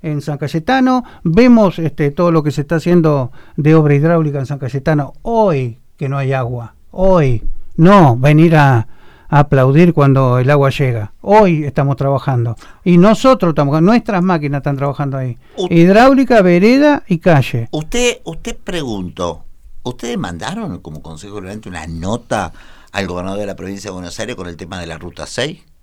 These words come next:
Speaker 2: ¿De que es, de que va a haber,
Speaker 1: De
Speaker 2: quién va a
Speaker 1: todo.
Speaker 2: ser, quién es el responsable si pasa un accidente? Pregunto,
Speaker 1: No,
Speaker 2: ¿eh?
Speaker 1: no, responsabilidad de los accidentes no te lo sé decir, hablar con alguien de alguna compañía de seguro, creo que es individual el asunto,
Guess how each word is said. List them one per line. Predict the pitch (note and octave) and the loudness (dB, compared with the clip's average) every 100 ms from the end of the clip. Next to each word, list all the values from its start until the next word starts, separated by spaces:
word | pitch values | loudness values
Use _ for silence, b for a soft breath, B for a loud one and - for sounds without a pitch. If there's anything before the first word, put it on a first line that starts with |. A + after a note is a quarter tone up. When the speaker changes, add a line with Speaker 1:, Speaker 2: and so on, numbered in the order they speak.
| _ | _
Speaker 2:
¿De | G2 G2 | -12 -10
que | A2+ | -8
es, | A2 - - | -8 -6 -8
de | F2 E2+ | -8 -8
que | G2 | -6
va | G2 | -4
a | |
haber, | A2 A2+ G#2+ | -4 -4 -6
Speaker 1:
De | F#3+ C#3 D#3+ | -8 -2 0
Speaker 2:
quién | A#3+ | 4
va | C4 | 4
a | |
Speaker 1:
todo. | G#3 | 4
Speaker 2:
ser, | A3+ | 2
quién | - C4 | 2 4
es | C4+ | 4
el | B3 | 4
responsable | G#3+ F#3 F3+ G#3 A3 | 2 2 2 2 2
si | E3 | 0
pasa | D3 - C3+ | 2 2 2
un | |
accidente? | A#2 - G2+ | -4 -8 -6
Pregunto, | - F#3 F#3+ | 2 6 6
Speaker 1:
No, | F#3 G#3 E3 | 4 4 2
Speaker 2:
¿eh? | |
Speaker 1:
no, | F3 F3 | 2 0
responsabilidad | D#3+ D3+ D#3+ D#3+ F3+ F3+ | -2 -4 -4 -2 0 0
de | A#3 | 0
los | A#3+ A3 | 0 0
accidentes | - F3+ G#3+ G#3+ F#3 D3 C3 C#3+ - - - _ | 0 -2 -2 -2 -4 -6 -10 -16 -20 -20 -20 _
no | D#3+ D#3+ D#3+ | -2 -2 -2
te | D#3+ | -4
lo | D3+ | -4
sé | F3+ | -4
decir, | E3 F#3 G#3 A3 | -4 -2 -2 -2
hablar | D#3 D3 D#3+ | -4 -4 -6
con | D3+ | -6
alguien | D#3 D3+ D3 C3+ | -6 -4 -4 -4
de | |
alguna | C3+ D3+ D3 | 0 0 0
compañía | C#3 C#3 D3 | -2 -2 -2
de | D3+ | -2
seguro, | D3+ D3 E3+ F3+ A#3+ - | 0 0 2 0 -4 -6
creo | D#3 D3+ | -6 -6
que | |
es | D3+ | -4
individual | D#3 C#3+ C#3 C#3+ E3 D3+ | -4 -2 -4 -2 -2 -2
el | C#3+ | -4
asunto, | C3+ E3+ E3 D#3+ B3 | -4 -2 -2 0 -4